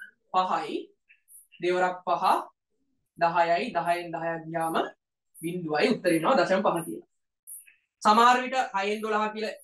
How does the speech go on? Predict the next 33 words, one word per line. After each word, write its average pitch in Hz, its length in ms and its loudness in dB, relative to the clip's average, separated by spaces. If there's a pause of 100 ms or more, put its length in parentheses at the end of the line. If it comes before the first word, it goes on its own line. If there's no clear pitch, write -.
තියෙන්න 208 300 -2
පුළුවන්. 233 320 2
නැත්නම් 208 360 0
දෙකෙන් 220 340 -4
එක 226 160 -4
කියලා 185 300 -4
තියෙන්න 175 260 -2
පුළුවන්. 208 280 4
නැත්නම් 208 380 2 (760)
මේ 196 160 0
වගේ 196 220 4
දශම 214 300 2
පහ 220 180 0
කියලා 214 220 -6
තියෙන්නත් 185 300 -6
පුළුවන්. - 240 -12 (1700)
හරිනේ? 247 220 -6 (960)
කොහොම 262 180 8
වුණත් 254 240 4
ඉතාමත් 208 400 0
පහසු 190 240 -6
උත්තරේ 180 300 -4
ගන්න 170 180 -2
සිද්ධි 170 300 -2
අවයව 170 340 2
ගන්න, 170 240 0 (520)
නියති 175 260 2
අවකාශය 165 380 0
අවයව 160 200 -2
ගණනින් 165 340 -2 (600)
බෙදලා 165 360 2
ගන්න 175 300 2
පුළුවන්. - 280 -6